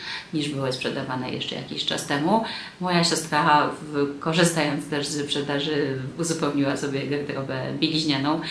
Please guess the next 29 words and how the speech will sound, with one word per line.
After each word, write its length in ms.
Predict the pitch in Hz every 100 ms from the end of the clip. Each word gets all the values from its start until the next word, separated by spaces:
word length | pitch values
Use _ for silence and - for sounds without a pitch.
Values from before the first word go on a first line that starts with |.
| - -
i 60 | 180
też 200 | 190 190
się 100 | 170
bardzo 220 | 156 147
cieszymy, 440 | 147 - 156 160
że 160 | 135 135 - - -
mogła 220 | 165 170
kupić, 400 | 160 - 147 - - - - -
e, 300 | 151 151 147 - - - - - - -
kilka 240 | 165 151
kompletów 460 | 151 156 160 156 151
bielizny 460 | 147 160 165 151
zamiast 680 | 147 143 147 143 - - - - - -
pewnie 240 | 147 143
tych 180 | 143 143
dwóch, 320 | 143 143 143
które 200 | 143 143
planowała 540 | 139 131 139 139 135 131
wstępnie, 480 | - 135 131 160 160 - - - -
e, 80 | 147 147 143 - -
właśnie 460 | 165 165 151 151 151 -
korzystając 680 | - 143 139 - 139 - 143
z 460 | - - 143 143 143
tego, 280 | 131 139
że 160 | 131 - 135 - - - - - - - -
przy, 240 | - - - - 170
pod 140 | 165 160
koniec 340 | 147 139 135
roku, 400 | 139 135 143 135